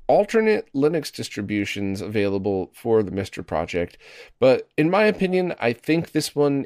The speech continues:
is a dev-only type of thing. Or if you're a Linux expert and you wanna mess around, by all means, but I don't think this is really focused on the general users. I think this is for developers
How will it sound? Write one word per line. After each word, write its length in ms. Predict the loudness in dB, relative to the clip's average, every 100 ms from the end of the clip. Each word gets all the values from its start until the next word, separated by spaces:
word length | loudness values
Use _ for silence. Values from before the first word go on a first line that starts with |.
| -6
is 400 | -4 -2 -4 -6
a 80 | -6
dev-only 880 | -4 2 2 2 -2 -2 -2 -2 -6
type 260 | -6 -8 -10
of 80 |
thing. 320 | -8 -8 -8 -12 -18 -10 4
Or 180 | 6 6
if 200 | 4 2
you're 120 | 4
a 40 |
Linux 320 | 4 4 2
expert 380 | 0 0 0 0
and 180 | 0 -2
you 60 | -2
wanna 180 | 0
mess 240 | -2 -4 -2
around, 400 | 0 0 -4 -10 _ -2
by 160 | 0
all 140 | 2 0
means, 400 | -2 -4 -10 -8
but 360 | 0 0 0 0
I 120 | 2
don't 220 | 2 0
think 240 | -2 -2
this 220 | -4 -6 -6
is 240 | -6 -8 -18 -20 _ -6
really 280 | 2 4 4
focused 440 | 2 0 -2 -4
on 140 | -2 -2
the 60 |
general 460 | -2 -2 -2 -2 0
users. 540 | 2 2 2 0 -2
I 160 | -4 -4
think 260 | -2 -4
this 200 | -4 -8
is 140 | -8 -8
for 160 | -8
developers 800 | -6 0 2 4 2 0 0 -2